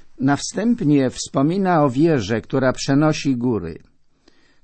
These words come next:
Te słowa przypominają wypowiedź Jezusa. Później apostoł pisze o ofierze,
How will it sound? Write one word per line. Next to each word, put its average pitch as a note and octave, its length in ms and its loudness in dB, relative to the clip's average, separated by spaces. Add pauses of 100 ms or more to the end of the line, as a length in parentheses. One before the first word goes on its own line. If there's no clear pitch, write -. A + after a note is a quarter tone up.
Te B2 120 0
słowa D#3+ 540 2
przypominają D3 880 2
wypowiedź C#3 600 0
Jezusa. A#2+ 720 -2 (1080)
Później G#3 400 2
apostoł E3+ 540 2
pisze E3+ 500 -2
o C#3+ 220 4
ofierze, B2 840 -2